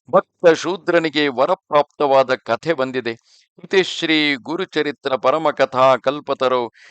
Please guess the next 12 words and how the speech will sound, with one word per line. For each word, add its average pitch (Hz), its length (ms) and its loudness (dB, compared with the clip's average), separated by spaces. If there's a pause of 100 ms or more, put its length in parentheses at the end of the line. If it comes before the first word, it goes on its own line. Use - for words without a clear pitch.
(140)
ಶ್ರೀ 180 180 0
ನೃಸಿಂಹ 180 500 -2
ಸರಸ್ವತ್ಯುಪಾಖ್ಯಾನೆ 139 1400 0
ಬುದ್ಧ - 680 -20
ನಾಮಧಾರಕ 139 840 2
ಸಂವಾದೆ 127 760 -2 (300)
శూద్ర 175 400 2
సందర్శన, 151 680 2
అకాల 147 680 2
వృష్టి, 139 520 -4 (380)
కృషి 185 300 0
ధాన్య 147 640 2